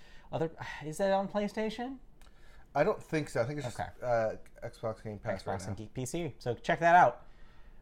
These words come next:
Speaker 2: But we also played, uh, the big release, uh, last week. Uh, get ready.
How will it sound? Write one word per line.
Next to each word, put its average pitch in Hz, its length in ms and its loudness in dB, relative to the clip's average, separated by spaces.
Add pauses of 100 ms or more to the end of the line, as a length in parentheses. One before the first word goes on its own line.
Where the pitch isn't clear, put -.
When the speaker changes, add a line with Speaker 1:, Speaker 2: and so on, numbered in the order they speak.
(100)
Speaker 2:
But 170 80 6
we 208 100 8
also 277 320 6
played, 104 640 4
uh, 110 220 2
the 131 180 0
big 220 240 10
release, 143 560 2
uh, 110 180 2
last 107 460 -2
week. 95 380 -10 (600)
Uh, 117 300 4
get 226 160 10
ready. 180 540 12